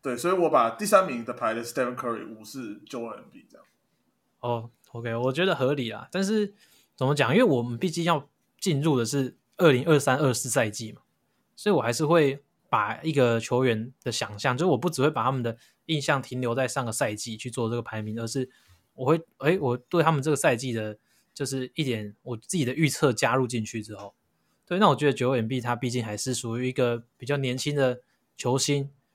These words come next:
Speaker 2: 那他上个赛季刚拿过M V P之后，就是他是中生代要往上，那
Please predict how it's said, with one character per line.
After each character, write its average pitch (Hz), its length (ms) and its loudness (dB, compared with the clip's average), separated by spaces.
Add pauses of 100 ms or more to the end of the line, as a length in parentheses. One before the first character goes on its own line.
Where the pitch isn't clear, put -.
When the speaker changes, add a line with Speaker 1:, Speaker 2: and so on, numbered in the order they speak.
(120)
Speaker 2:
那 156 120 -2
他 147 160 2
上 156 140 -2
个 143 80 -2
赛 143 140 -2
季 135 140 -6
刚 131 200 0
拿 117 120 -2
过 131 120 -2
M 120 140 -2
V 120 120 -4
P 123 180 -6
之 120 140 -4
后， 117 340 2
就 190 100 -4
是 180 60 0
他 196 100 4
是 202 120 -2
中 170 240 0
生 170 180 -2
代 160 160 8
要 160 80 8
往 110 180 0
上， 120 240 2
那 156 220 0